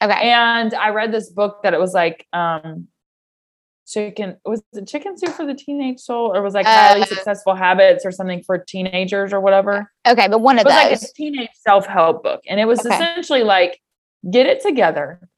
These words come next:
Speaker 2: Like, if you want something, you do it. And that was paired with, my mom and I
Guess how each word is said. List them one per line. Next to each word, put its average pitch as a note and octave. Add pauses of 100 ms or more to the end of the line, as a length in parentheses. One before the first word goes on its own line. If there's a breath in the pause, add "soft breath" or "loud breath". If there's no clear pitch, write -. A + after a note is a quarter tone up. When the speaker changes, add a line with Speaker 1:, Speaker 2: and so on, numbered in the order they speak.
(540)
Speaker 2:
Like, E3+
if F#3
you C4
want C4+
something, A3+
you G3
do F3+
it. -
And F#3+
that F3
was F#3
paired E4
with, D#3+ (140)
my F3
mom A#3
and A3+
I F3